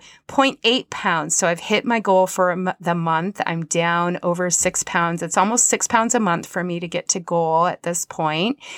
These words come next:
which I started at one ninety-nine eight and I weighed in at one ninety-three six. Okay, so now that you know what you're doing here, this is just a quick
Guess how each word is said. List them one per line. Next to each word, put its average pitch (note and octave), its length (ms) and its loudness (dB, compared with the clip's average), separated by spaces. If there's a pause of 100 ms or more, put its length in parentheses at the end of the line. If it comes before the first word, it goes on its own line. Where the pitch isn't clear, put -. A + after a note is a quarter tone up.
(280)
which E3+ 480 2
I F3 120 0
started F3+ 340 4
at F#3 160 4
one F3 220 2
ninety-nine E3+ 680 0 (120)
eight A3 640 2
and F3+ 500 2
I F3 140 -2
weighed E3+ 320 -2
in F3 240 -2
at E3+ 280 0
one F3 420 -2
ninety-three E3 960 -6
six. - 420 -4 (640)
Okay, A3 380 0
so E3+ 320 -2
now F#3 280 2
that A#3 320 -2
you G3+ 340 -2
know F3+ 500 2
what E3+ 340 0
you're G#3 160 2
doing E3+ 440 -2
here, F#3+ 360 2
this G3 240 -4
is G#3 160 0
just G#3+ 200 -4
a E3+ 80 2
quick F4+ 460 -2